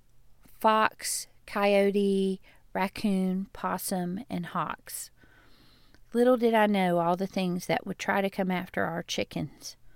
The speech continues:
But we have learned a lot about, uh, making sure that our run is safe and secure for our hens, so that when they finally are out there, we're hopeful that nothing will be able to get to them.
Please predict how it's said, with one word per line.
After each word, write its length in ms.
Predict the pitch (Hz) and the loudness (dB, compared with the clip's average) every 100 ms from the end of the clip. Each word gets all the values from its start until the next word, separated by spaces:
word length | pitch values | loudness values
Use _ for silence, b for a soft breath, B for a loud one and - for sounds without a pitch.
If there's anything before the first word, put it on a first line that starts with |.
| b b b b b b - | b b b b b b 0
But 240 | 180 - - | 2 2 0
we 160 | 214 208 | 0 2
have 220 | 196 180 | 0 0
learned 520 | 190 190 190 190 190 - | -2 0 0 0 -2 -2
a 100 | 175 | -2
lot 380 | 180 190 196 - | 0 2 0 0
about, 720 | - 190 170 165 175 - - - b b b b b _ - | -2 0 0 0 -2 -4 -16 -20 b b b b b _ -12
uh, 180 | 185 | -10
making 360 | 185 175 190 202 | -8 -8 -6 -8
sure 260 | - 196 180 | -4 -2 -2
that 160 | 175 | -2
our 140 | 170 170 | -2 -2
run 360 | 180 190 180 | 0 0 0
is 160 | 175 180 | -2 -4
safe 500 | - - 208 208 - | -6 0 2 2 0
and 120 | 180 | -6
secure 420 | - - 196 196 | -6 -6 -2 -2
for 160 | - 180 | -2 -2
our 200 | 170 180 | -2 -6
hens, 600 | - 214 220 220 - - b b b b b | -2 0 0 0 -4 -16 b b b b b
so 320 | - - 196 196 | -6 2 2 4
that 260 | 175 - | 4 2
when 200 | 208 180 | 0 -2
they 160 | 175 180 | -2 -4
finally 520 | - 254 233 208 196 | 0 2 2 2 0
are 140 | 175 | 2
out 300 | 180 220 226 | 2 4 2
there, 420 | 220 208 208 208 - b b b b b b _ _ - | 2 4 4 2 -2 b b b b b b _ _ -16
we're 100 | - | -10
hopeful 400 | - 226 233 208 | 0 2 2 0
that 180 | 190 - | 0 2
nothing 360 | 202 196 208 185 | 2 2 0 0
will 140 | 180 | 0
be 180 | 175 180 | 0 2
able 200 | 170 170 | 2 0
to 80 | 165 | 2
get 260 | 165 - | 2 2
to 140 | - 170 | -6 -2
them. 260 | 165 - | -2 -2